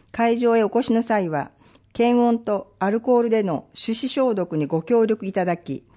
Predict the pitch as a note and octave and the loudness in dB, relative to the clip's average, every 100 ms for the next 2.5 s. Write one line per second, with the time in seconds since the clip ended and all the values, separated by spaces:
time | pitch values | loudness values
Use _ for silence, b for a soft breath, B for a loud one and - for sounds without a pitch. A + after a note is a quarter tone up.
0 | b b b b b G#3+ C4 - A3 F3+ | b b b b b -2 -2 -4 -6 -4
1 | F#3+ F3 G#3 G#3+ G3+ F#3+ F#3 G3 F#3 F#3+ | -4 -6 -2 0 0 0 2 2 2 -2
2 | - F3 F3 - | -4 -4 -4 -8